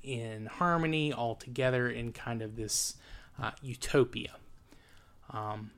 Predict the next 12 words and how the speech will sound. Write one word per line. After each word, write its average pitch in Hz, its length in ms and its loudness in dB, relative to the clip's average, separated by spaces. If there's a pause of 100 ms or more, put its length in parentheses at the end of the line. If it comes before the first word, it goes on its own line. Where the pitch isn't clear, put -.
(600)
which, - 720 6
you 139 140 0
know, 120 320 6 (520)
kind 127 320 6
of 120 200 4 (360)
disagrees 131 680 4
with 120 200 -2
the 123 120 0
entire 117 540 2 (180)
tenets 123 440 0
of, 117 500 2 (720)
uh, 107 380 -4